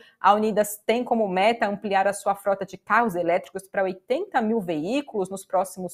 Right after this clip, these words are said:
cinco anos e essa iniciativa deve somar, segundo a empresa, quinze bilhões de investimentos até o ano de dois mil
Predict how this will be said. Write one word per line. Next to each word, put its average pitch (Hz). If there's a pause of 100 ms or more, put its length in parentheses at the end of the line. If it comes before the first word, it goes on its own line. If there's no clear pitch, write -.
cinco 320
anos 254 (300)
e 190
essa 196
iniciativa 247
deve 214
somar, 208
segundo 208
a 214
empresa, 214 (160)
quinze 294
bilhões 196
de 202
investimentos 226 (240)
até 262
o 190
ano 214
de 190
dois 185
mil 190